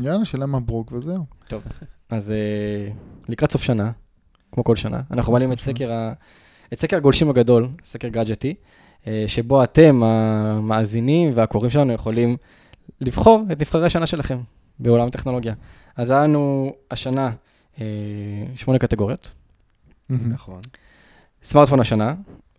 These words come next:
Speaker 2: פאבלט השנה, אולי פאבלט זה גם מילה שערורייתית של השנה.
Speaker 1: כן.
Speaker 3: כן.
Speaker 2: לא הרבה אוהבים אותה.
Speaker 3: הוא כבר ק-, היה קשה מאוד לבחור, אה, מכשירים שייכנסו לזה, כי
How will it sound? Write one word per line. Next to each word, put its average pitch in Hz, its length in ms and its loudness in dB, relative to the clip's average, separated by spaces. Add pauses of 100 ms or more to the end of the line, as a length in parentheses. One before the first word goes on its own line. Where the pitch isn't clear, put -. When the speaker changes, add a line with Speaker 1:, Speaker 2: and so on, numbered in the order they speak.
(140)
Speaker 2:
פאבלט 151 260 6
השנה, 107 360 -4 (1080)
אולי 117 260 0
פאבלט 135 280 4
זה 127 60 -2
גם 117 140 0
מילה 120 160 2
שערורייתית 113 380 2
של 113 120 -2
השנה. 110 280 -4 (100)
Speaker 1:
כן. 147 260 -2 (320)
Speaker 3:
כן. 110 260 -4
Speaker 2:
לא 135 80 6
הרבה 131 140 8
אוהבים 113 160 6
אותה. 120 160 0
Speaker 3:
הוא - 80 -4
כבר 120 120 -6
ק-, 107 180 -6 (260)
היה 127 160 -2
קשה 151 200 -8
מאוד 139 260 -6
לבחור, 127 440 -8
אה, 127 40 -8 (320)
מכשירים 110 440 -8
שייכנסו 127 420 -12
לזה, 120 220 -12
כי 107 240 -16